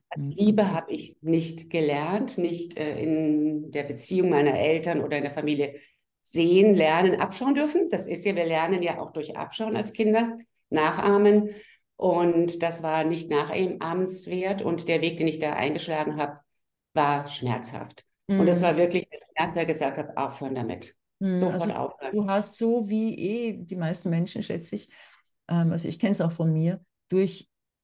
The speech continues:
Speaker 2: dein eigenes Schmerzempfinden den, den, das, das Stopp bekommen. Irgendwann einmal war's
Speaker 1: Richtig.
Speaker 2: genug. Wo auch
Speaker 1: Ja.
Speaker 2: immer da die Schmerzgrenze liegt, das ist bei jedem Menschen
Speaker 1: Genau.
Speaker 2: unterschiedlich.
Speaker 1: Genau.
Speaker 2: Aber, ähm, können wir auch anders lernen?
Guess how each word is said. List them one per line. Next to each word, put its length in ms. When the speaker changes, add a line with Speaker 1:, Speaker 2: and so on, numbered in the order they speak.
Speaker 2:
dein 300
eigenes 560
Schmerzempfinden 1000
den, 380
den, 220
das, 180
das 160
Stopp 320
bekommen. 400
Irgendwann 480
einmal 220
war's 180
Speaker 1:
Richtig. 180
Speaker 2:
genug. 420
Wo 520
auch 120
Speaker 1:
Ja. 100
Speaker 2:
immer 240
da 140
die 120
Schmerzgrenze 720
liegt, 320
das 120
ist 160
bei 60
jedem 300
Menschen 180
Speaker 1:
Genau. 280
Speaker 2:
unterschiedlich. 580
Speaker 1:
Genau. 180
Speaker 2:
Aber, 360
ähm, 420
können 280
wir 100
auch 60
anders 320
lernen? 520